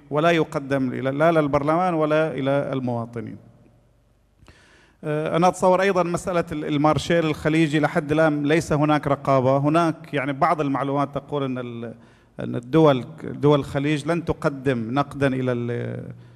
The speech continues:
إلى ال-، إلى ال-، الح-، حكومة البحرين. الآن بدأنا نشوف في مشاريع تطرح ك-، كمناقصات في، في الجرائد،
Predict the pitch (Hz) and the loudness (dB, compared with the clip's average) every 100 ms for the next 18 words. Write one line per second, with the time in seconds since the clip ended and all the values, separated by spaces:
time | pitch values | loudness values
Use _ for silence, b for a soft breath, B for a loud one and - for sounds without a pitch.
0 | B - 123 120 120 127 131 135 131 131 | B -10 -6 -6 -6 -4 -4 -4 -4 -6
1 | 123 135 - 143 160 143 139 127 123 139 | -6 -6 -6 4 6 6 2 -6 -8 -4
2 | 143 165 180 - B B - 143 156 147 | -2 -2 -4 -12 B B -6 -2 0 2
3 | 160 160 156 - 160 143 - 147 147 156 | 2 2 0 -2 -4 -4 -2 2 2 4
4 | 143 151 143 156 160 147 - - 135 131 | 4 4 0 -2 -4 -2 -4 -6 -6 -4
5 | 123 - 131 131 135 131 135 - 139 131 | -6 -6 -6 -4 -4 -4 -6 -2 -2 -2
6 | 135 131 - 123 123 127 135 147 | -8 -10 -8 -8 -4 -2 -2 -4